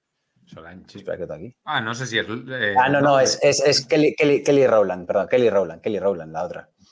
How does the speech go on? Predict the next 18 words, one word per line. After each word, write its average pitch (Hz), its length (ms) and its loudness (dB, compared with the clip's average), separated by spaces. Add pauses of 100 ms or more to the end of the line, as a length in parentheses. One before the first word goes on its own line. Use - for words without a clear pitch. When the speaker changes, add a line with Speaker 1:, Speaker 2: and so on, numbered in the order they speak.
(1200)
Speaker 2:
Y 117 60 -8
luego 107 160 2
ya 104 100 0
meten 110 220 0
a 107 40 4
la 87 100 2
tercera. 82 380 -8 (260)
A - 100 -18
partir 101 300 -2
de 104 80 2
ahí 110 140 2
montan 92 320 -8
ya 92 120 -4
como 90 180 -12
si 92 120 -14
lo, 87 260 -4
el 87 360 -10
supergrupo, 135 1120 0